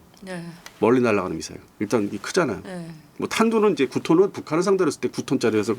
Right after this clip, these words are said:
Speaker 2: 막
Speaker 1: 어.
Speaker 2: 다 초토화시키는 거고, 멀리 가기 위해서 일단 이 플랫폼 미사일 자체를
Speaker 1: 음.
Speaker 2: 장거리 미사일, 그러니까 중거리인데 멀리 갈 수 있게끔.
Speaker 1: 음.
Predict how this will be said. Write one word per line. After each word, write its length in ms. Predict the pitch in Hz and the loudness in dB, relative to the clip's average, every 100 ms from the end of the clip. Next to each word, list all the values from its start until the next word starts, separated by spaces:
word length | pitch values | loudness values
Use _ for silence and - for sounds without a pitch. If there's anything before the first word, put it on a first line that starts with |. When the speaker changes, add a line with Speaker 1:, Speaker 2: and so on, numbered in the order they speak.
| - - | -4 -6
Speaker 2:
막 100 | - | -4
Speaker 1:
어. 280 | 185 170 165 | -2 -2 -4
Speaker 2:
다 180 | 156 120 | -8 -8
초토화시키는 540 | - 180 - - 127 110 | -4 0 0 0 0 0
거고, 260 | 120 127 - - - - - | 0 -2 -2 -20 -18 -20 -8
멀리 300 | 110 143 165 | 2 4 4
가기 180 | 165 135 | 2 4
위해서 220 | 123 120 | 2 0
일단 200 | 92 110 | 0 -2
이 100 | 110 | -2
플랫폼 440 | - 208 190 131 | 2 2 2 0
미사일 240 | 104 120 113 | -2 0 0
자체를 360 | 98 - 92 | -2 -4 -8
Speaker 1:
음. 400 | 95 - - - - | -8 -10 -14 -14 0
Speaker 2:
장거리 320 | 131 135 127 | 4 4 2
미사일, 340 | 107 101 92 - | 0 -2 -4 -4
그러니까 200 | 101 - - - | -6 -6 -16 0
중거리인데 640 | 135 165 120 123 123 85 - | 4 4 4 2 -2 -6 -2
멀리 180 | 117 123 | 0 0
갈 120 | 101 | -4
수 120 | 95 | -8
있게끔. 260 | - 87 | -8 -10
Speaker 1:
음. 40 | 76 | -12